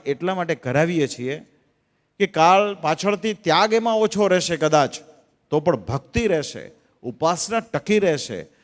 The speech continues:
તો મંદિરો જે છે એ પરમેશ્વરની ઉપાસના માટેના છે.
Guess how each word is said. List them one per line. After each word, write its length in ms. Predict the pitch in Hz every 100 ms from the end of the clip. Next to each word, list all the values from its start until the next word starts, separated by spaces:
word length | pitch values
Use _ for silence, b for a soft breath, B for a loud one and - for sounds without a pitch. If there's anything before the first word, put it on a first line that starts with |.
| b -
તો 40 | 120
મંદિરો 420 | 117 160 190 220
જે 200 | 190 202
છે 240 | 175 202 214
એ 60 |
પરમેશ્વરની 720 | 165 160 165 196 165 214 208 151
ઉપાસના 500 | 135 190 185 226 214
માટેના 400 | 202 208 185
છે. 140 | 165